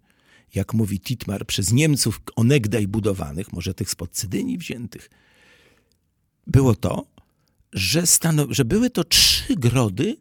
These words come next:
zwrócone do siebie bramami. A więc z żadnej strony nie sposób było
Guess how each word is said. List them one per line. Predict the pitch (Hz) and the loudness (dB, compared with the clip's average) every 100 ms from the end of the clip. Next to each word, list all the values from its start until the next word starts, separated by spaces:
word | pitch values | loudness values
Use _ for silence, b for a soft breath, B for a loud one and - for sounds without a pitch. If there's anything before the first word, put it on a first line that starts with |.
| b b b | b b b
zwrócone | - - 113 131 131 262 - | 2 4 6 4 4 0 -2
do | 233 175 | 0 0
siebie | - 180 180 | 0 -2 0
bramami. | 117 143 123 87 85 - _ _ _ _ _ _ _ b b b b b | 2 2 0 -4 -8 -16 _ _ _ _ _ _ _ b b b b b
A | 131 | 0
więc | 135 135 | 2 2
z | 92 | 2
żadnej | - - 220 226 262 | 2 4 2 2 0
strony | - 160 135 196 | 0 -2 -4 0
nie | 180 | -2
sposób | - - - 120 | -2 -4 -4 -4
było | 95 98 101 185 | -4 -2 -2 -6